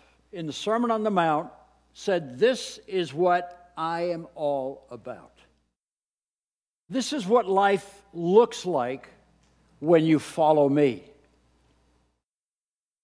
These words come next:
Very high standard. In fact, one place in the early part of this sermon, Jesus said, "Unless your righteousness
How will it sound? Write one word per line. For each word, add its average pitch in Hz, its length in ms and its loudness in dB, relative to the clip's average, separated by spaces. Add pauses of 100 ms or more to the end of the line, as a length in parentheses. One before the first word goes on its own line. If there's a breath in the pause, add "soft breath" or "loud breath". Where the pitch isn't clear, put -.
(420)
Very 226 220 4
high 226 200 2
standard. 208 600 -2 (1300)
In 175 80 -6
fact, 214 480 2
one 214 420 4
place 185 680 2
in 170 200 -4
the 165 160 0
early 208 400 4
part 185 500 4
of 147 200 -4
this 156 160 -2
sermon, 160 580 -2 (560 soft breath)
Jesus 226 400 0
said, 208 240 4
"Unless 180 600 0
your 196 400 6
righteousness 170 960 0